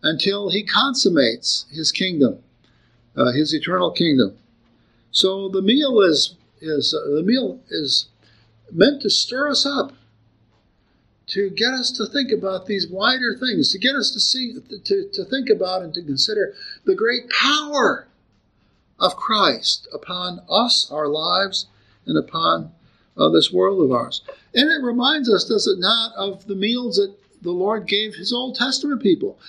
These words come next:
We think of Israel coming out of Egypt, and there was a rock that followed them wherever they went and provided water for the people of Israel.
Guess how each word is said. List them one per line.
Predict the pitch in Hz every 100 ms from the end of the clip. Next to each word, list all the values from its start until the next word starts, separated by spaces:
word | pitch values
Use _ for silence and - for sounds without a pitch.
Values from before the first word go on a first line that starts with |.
| -
We | 220
think | 220 277 226
of | 208 - - _
Israel | - 277 269 208
coming | - 240 226 226
out | 226
of | 214
Egypt, | 285 247 180 - - _ _ _ _ _
and | 190 202 196 190 185
there | 220
was | 220
a | 208
rock | 202 240 240 180 -
that | 190 139
followed | 240 254 240 196
them | 151 139
wherever | 180 214 220
they | 220
went | 214 247 254
and | 185 165
provided | 170 180 202 214 208 196
water | 220 262 285 214 131 - _ _
for | 180 170 139 - _ _
the | -
people | - 208 196 185
of | 180
Israel. | 175 165 139 -